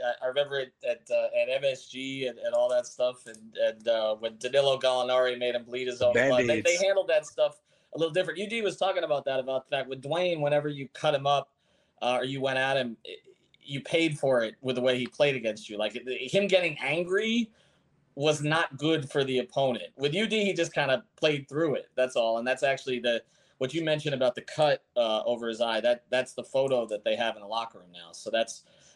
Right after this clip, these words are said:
Speaker 1: uh, you know, they put there so everybody, everybody can see it. No, it was really cool. I, I said yesterday, like, it couldn't have been more perfect. Like, that you, you end up in a situation where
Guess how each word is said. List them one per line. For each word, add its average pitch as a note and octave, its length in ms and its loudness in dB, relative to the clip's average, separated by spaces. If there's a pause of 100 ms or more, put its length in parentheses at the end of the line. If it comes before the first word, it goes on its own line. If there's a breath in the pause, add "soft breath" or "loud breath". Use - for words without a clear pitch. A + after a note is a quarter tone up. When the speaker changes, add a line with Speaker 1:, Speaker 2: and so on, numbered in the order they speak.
(120 soft breath)
Speaker 1:
uh, G#2+ 300 2
you A#2+ 100 -2
know, A#2+ 120 4
they B2+ 140 2
put B2+ 240 -4
there B2+ 180 2
so A#2 180 -2
everybody, A#2+ 560 0 (340 soft breath)
everybody C3 400 2
can A#2+ 140 -14
see D3 140 0
it. C#3+ 80 2
No, E3 100 4
it E3+ 60 4
was E3 120 -2
really F#3+ 220 0
cool. D#3+ 180 2
I, D3+ 200 4
I F3+ 100 0
said F3+ 280 -4
yesterday, D3+ 440 -2
like, A#2+ 200 -2
it C3 140 -14
couldn't G3 140 -2
have E3+ 80 -4
been E3 100 -6
more D3+ 120 0
perfect. - 440 -8
Like, B2 200 0
that C3+ 180 -2
you, C3+ 180 -4
you C3 140 -4
end D3+ 140 2
up C#3+ 80 4
in C#3 60 -8
a B2+ 40 -6
situation C3 640 -4
where B2 300 0